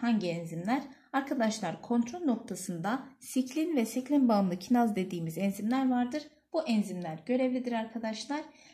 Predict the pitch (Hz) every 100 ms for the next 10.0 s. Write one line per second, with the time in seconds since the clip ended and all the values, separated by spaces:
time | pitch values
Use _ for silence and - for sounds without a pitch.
0 | _ - 202 196 196 - 285 - 359 330
1 | 262 220 - - 277 226 202 320 339 -
2 | 262 269 240 220 214 214 202 165 165 185
3 | - 208 285 277 269 277 277 294 294 294
4 | 214 - 202 277 - 285 - 220 190 311
5 | 269 233 226 214 190 175 156 - - -
6 | 175 - 196 196 170 165 262 311 247 180
7 | 160 233 240 226 190 175 165 196 170 180
8 | 294 262 233 190 - - 180 175 285 -
9 | - - - 262 247 202 170 262 302